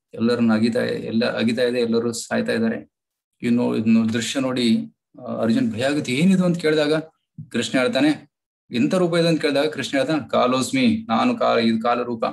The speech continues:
ಲೋಕಾನ್ ಸಮಾಹರ್ತುಂ ಇವ ಪ್ರವೃತ್ತಃ, ಎಲ್ಲ ಲೋಕವನ್ನು ನಾಶ ಮಾಡ್ತಾ ಇದ್ದೀನಿ ನಿಮ್ಮನ್ನು ಹೊರತಾಗಿ. ಋತೇಪಿ ತ್ವಾಂ, ಪಾಂಡವರೇ, ನಿಮ್ಮನ್ನು ಹೊರತಾಗಿ ಎಲ್ಲರೂ ನಾಶವಾಗ್ತಾರೆ. ನ ಭವಿಷ್ಯಂತಿ, ಯಾರು ಉಳಿಯೋದಿಲ್ಲ.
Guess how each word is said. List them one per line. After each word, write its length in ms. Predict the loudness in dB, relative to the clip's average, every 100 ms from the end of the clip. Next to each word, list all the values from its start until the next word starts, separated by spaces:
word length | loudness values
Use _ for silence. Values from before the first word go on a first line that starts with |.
| -8 _ _ _ _ _ -2
ಲೋಕಾನ್ 560 | 2 2 2 4 4 2
ಸಮಾಹರ್ತುಂ 680 | 2 2 2 0 -2 2 2
ಇವ 120 | 0
ಪ್ರವೃತ್ತಃ, 560 | -2 -2 0 -2 -4
ಎಲ್ಲ 340 | -2 -2 -4 -4
ಲೋಕವನ್ನು 420 | -2 -2 0 2
ನಾಶ 240 | 2 0 -4
ಮಾಡ್ತಾ 300 | -4 -2 -4
ಇದ್ದೀನಿ 240 | -4 -8 _ _ _ _ _ _ _ _ _
ನಿಮ್ಮನ್ನು 320 | 0 2 4
ಹೊರತಾಗಿ. 460 | 2 2 0 -2 -2
ಋತೇಪಿ 440 | -2 0 0 0
ತ್ವಾಂ, 760 | -2 0 2 2 2 4 2 0 -10 _ -6
ಪಾಂಡವರೇ, 520 | 0 2 2 2 2
ನಿಮ್ಮನ್ನು 580 | 0 -4 0 2 4 4
ಹೊರತಾಗಿ 580 | 2 0 0 -2 -4 _ _ _ _ _ _ _
ಎಲ್ಲರೂ 320 | 0 2 4
ನಾಶವಾಗ್ತಾರೆ. 880 | 2 0 -2 0 -2 -4 -8 -10 -14 _ _ _ _
ನ 100 | 0 2 2
ಭವಿಷ್ಯಂತಿ, 840 | 0 0 0 2 2 4 2 4 4
ಯಾರು 280 | 2 2
ಉಳಿಯೋದಿಲ್ಲ. 720 | 0 0 0 2 2 0 -2